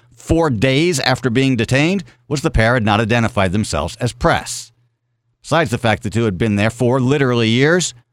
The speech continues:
Bracken reportedly pinned her assignment letter to her coat. Toledano told the media Monday the duo had no opportunity to leave the site prior to the building being breached,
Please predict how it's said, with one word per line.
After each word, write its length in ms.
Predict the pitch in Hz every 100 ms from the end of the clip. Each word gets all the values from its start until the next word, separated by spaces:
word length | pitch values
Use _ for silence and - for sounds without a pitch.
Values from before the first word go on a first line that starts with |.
| _
Bracken 380 | 110 143 - 107
reportedly 540 | 95 101 104 113 107
pinned 260 | - 156 135
her 140 | 135
assignment 500 | 123 - 147 156 107
letter 240 | 95 95
to 220 | 104 - 123
her 180 | 127
coat. 500 | 123 127 151 87 - - _ _ _ _ _ _ -
Toledano 480 | 139 147 127 175 175
told 180 | 147 135
the 60 |
media 240 | 131 131 135
Monday 320 | 127 135 151
the 100 | 139
duo 260 | 107 131 120
had 220 | 123 180
no 160 | 165 127
opportunity 460 | 117 98 127 123
to 100 | 117
leave 200 | 110 131
the 80 | 117
site 240 | - 123
prior 300 | 117 117 131
to 100 | 123
the 100 | 110
building 460 | 87 82 139 156 139
being 240 | 139 135
breached, 400 | 117 151 175 -